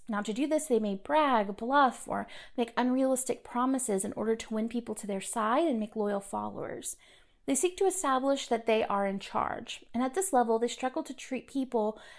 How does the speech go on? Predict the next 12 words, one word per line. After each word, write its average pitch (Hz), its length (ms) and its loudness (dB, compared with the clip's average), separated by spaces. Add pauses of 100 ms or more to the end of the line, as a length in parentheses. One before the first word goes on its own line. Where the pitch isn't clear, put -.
(120)
as 220 200 -2
equals - 600 -2
and 233 220 -2
offer 269 320 4
the 220 100 0
respect 196 640 -2
that 202 140 -6
they 202 80 0
demand 190 560 -4
that 185 100 -8
they - 140 -6
receive. - 600 -6